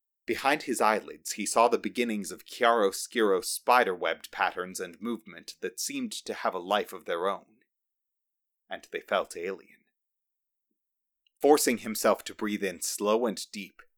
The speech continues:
the low-level fireworks felt like half-hidden shadow monsters creeping toward him, filling him with dread.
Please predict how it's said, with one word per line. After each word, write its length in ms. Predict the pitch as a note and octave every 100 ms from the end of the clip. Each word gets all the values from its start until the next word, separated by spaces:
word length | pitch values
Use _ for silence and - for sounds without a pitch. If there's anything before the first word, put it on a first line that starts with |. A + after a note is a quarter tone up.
| _ -
the 100 | G#2
low-level 540 | G#2 A2 G#2 G2 F#2+ -
fireworks 640 | A#2 A2 E2 F2+ D#2+ -
felt 300 | - F#2 -
like 220 | F2+ F2
half-hidden 520 | - A2 - G#2 F2+ E2
shadow 420 | - B2+ G#2+ E2
monsters 500 | D#2 D#2+ - E2+ -
creeping 360 | - G#2+ - E2
toward 400 | E2+ F#2+ G2+ -
him, 120 | - _ _ _ _ -
filling 280 | B2 G2+ E2
him 200 | F2 E2
with 200 | D#2+ -
dread. 400 | F#2 E2+ -